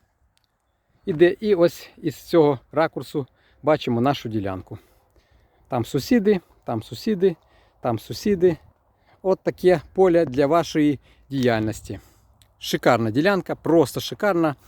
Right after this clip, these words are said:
Слів немає, все тут рядом. Комунікації, сусіди, дорога, Полтава. Е, кого зацікавила дана пропозиція, звертайтесь! Можемо продати навіть декількома ділянками. Можемо навіть побудувати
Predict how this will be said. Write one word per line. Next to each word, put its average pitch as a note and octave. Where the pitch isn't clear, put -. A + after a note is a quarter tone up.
Слів C#3+
немає, F3
все D#3
тут A#2+
рядом. E3
Комунікації, D3
сусіди, E3
дорога, D#3+
Полтава. E3
Е, C#3+
кого A#3+
зацікавила E3
дана C#3+
пропозиція, E3+
звертайтесь! B2
Можемо F3+
продати D#3+
навіть D3+
декількома G3+
ділянками. E3+
Можемо F#3
навіть G3
побудувати C#3+